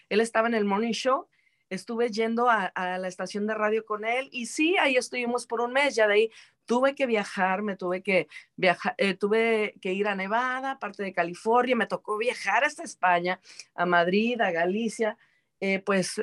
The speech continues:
ah, promoviendo el, ese disco, ¿no? Ya regreso y se quedaron de hacer varios planes, pero entre esos planes, eh, pues, ah, solo nada más se quedaron en el, en el limbo, ¿no? No se llevaron a cabo.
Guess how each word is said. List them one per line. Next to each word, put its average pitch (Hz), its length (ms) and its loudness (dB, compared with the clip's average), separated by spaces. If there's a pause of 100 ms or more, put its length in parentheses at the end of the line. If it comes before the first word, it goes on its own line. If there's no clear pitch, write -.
ah, 175 400 4
promoviendo 202 560 0
el, 202 200 0 (100)
ese 202 300 -2
disco, 180 380 -6
¿no? 185 200 -2 (600)
Ya 226 180 4
regreso 285 640 2
y 254 120 -4
se 262 140 -2
quedaron 277 300 0
de 277 60 0
hacer 269 260 0
varios 262 360 -4
planes, 302 460 -4
pero 220 300 0
entre 226 320 0
esos 269 300 -6
planes, 240 680 0 (380)
eh, 202 100 0
pues, 208 580 0 (100)
ah, 196 380 2
solo 240 280 0
nada 240 220 2
más 240 140 -4
se 247 100 -6
quedaron 214 420 0
en 208 140 -2
el, 170 320 -2 (360)
en 180 100 0
el 185 120 4
limbo, 214 240 2
¿no? 233 300 2
No 214 300 0
se 233 180 -6
llevaron 208 420 -2
a 262 100 -12
cabo. 214 360 -4